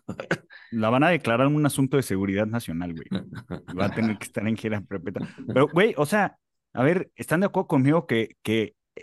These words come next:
Speaker 2: son más importantes los Taylornomics que lo que hizo el Banco Central de Japón? O sea
Speaker 1: <laughs> Es que, a ver, llevas, llevas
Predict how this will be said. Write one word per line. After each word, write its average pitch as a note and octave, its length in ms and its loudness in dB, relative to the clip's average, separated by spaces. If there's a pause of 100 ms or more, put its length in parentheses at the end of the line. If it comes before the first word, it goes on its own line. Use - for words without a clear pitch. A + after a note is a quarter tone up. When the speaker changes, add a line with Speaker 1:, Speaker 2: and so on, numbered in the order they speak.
Speaker 2:
son C3 260 0
más D3+ 160 2
importantes C3 640 0
los A2 220 -2
Taylornomics G#2+ 1000 2 (440)
que - 80 -6
lo G2+ 160 -4
que G#2+ 100 -2
hizo A#2 160 -2
el A#2+ 100 2
Banco A2+ 280 -2
Central G#2+ 340 -4
de A#2+ 80 -4
Japón? A2+ 480 -4 (420)
O - 60 -20
sea G2+ 400 -4
Speaker 1:
<laughs> A#2+ 800 -4 (1400)
Es A3 80 -10
que, C4+ 140 2
a A#3 80 8
ver, - 480 2 (260)
llevas, A#3 440 2
llevas A3+ 380 2